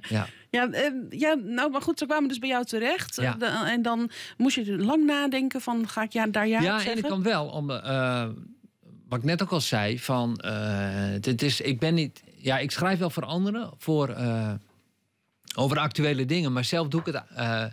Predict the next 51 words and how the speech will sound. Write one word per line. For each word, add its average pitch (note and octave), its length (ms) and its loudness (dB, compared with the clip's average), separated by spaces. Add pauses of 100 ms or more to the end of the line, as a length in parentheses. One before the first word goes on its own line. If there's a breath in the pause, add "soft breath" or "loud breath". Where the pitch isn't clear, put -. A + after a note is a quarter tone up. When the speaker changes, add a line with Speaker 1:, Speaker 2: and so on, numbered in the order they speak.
Speaker 1:
eigenlijk C3 400 0
niet. D3+ 120 0
Want C3+ 140 -4
ik, A#2 80 -8
aan - 60 -6
de C#3 100 -4
ene D#3+ 80 4
kant D3 160 0
vind C3+ 140 -4
ik B2 60 -2
het C3 80 0
ook A#2+ 60 0
een A#2+ 80 4
beetje A2+ 180 0
jammer. C3 340 0 (460 loud breath)
Want B2 240 4
je, A#2 200 2
eh, B2+ 260 2
je B2+ 80 4
maakt B2+ 260 0
een A#2+ 60 -4
grap C3+ 300 0
en A2+ 100 0
drie C3 200 2
weken A#2+ 280 2
later A#2 360 0
is A#2+ 140 -2
die A2+ 140 -2
grap B2+ 300 2
weg. D3 240 0
Ik B2+ 140 -6
vind B2 180 2
het A#2+ 80 4
leuker A#2 180 2
om A2+ 60 2
een G#2+ 60 0
grap A2+ 240 -2
te - 60 -6
schrijven A2 440 2
waar A2 120 0
ik - 60 -8
gewoon A2 200 2
twee A2+ 220 0
jaar A2 120 2
lang A2 160 2
mee G#2+ 140 4
kan G2+ 160 -2
toeren. A#2+ 380 2 (720 loud breath)
En, C3 380 0
eh, B2 240 0
dus B2 200 -2